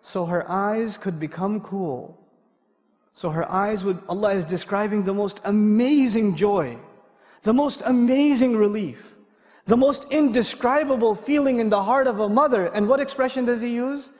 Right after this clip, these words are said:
The coolness of the eyes, to depict that powerfully. And so we ask Allah, give us from our spouses and our children coolness of eyes.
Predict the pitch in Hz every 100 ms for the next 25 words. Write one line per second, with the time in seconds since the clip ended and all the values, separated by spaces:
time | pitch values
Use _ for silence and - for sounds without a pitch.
0 | _ _ - 175 - 202 202 196 180 156
1 | 156 123 110 - - _ _ _ - 180
2 | 185 254 254 220 196 - 202 185 147 131
3 | - - _ _ _ - - 214 220 277
4 | 240 285 294 262 269 - 254 214 202 185
5 | 190 220 - - - 160 247 240 233 -
6 | 214 190 175 185 214 233 220 240 226 208
7 | 185 170 170 - 208 196 214 220 214 208
8 | 202 190 175 165 156 123 - - -